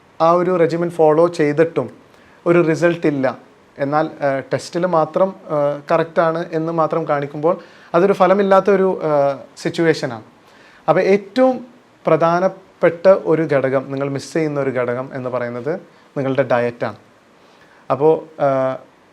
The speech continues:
മറ്റൊന്ന്, രണ്ട് തരം തൈറോയിഡ് ഉണ്ട്, അതും, ആ, നമ്മൾ മറക്കുന്നുണ്ട്. കാരണം രണ്ട് തൈറോയിഡും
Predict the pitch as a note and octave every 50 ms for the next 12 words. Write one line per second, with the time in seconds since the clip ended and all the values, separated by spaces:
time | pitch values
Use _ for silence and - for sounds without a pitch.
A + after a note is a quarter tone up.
0 | _ - D#3+ D3+ C#3+ D3 - - G#3+ F#3 D#3+ D#3 D#3 F3+ A3+ - - - - _
1 | _ _ - D3+ D3 D3+ E3 E3+ G3 G3 G3+ F3+ F#3 G3 G#3 - - - - E3+
2 | D#3+ D#3+ E3 E3 D#3+ D3+ C#3+ A#2+ A2+ A#2 - - - _ _ _ - C#3+ C3+ C3
3 | F3+ F#3+ G3+ - - - _ _ - D3+ D3 C#3+ C#3+ D3 D3 C#3+ C#3+ C#3+ D3+ D#3
4 | D#3 - - - _ _ _ _ - D#3 D3 C#3+ D3 D3 - D#3 D#3 C#3 B2 A2+
5 | - - - C3+ B2+ B2+ C3+ C#3 D3 D3 D3 C#3 C#3 C#3 D3 E3 E3 E3+ D#3 D3+
6 | D3+ D3+ D#3 D#3 D#3 D#3 F#3 G#3 G#3+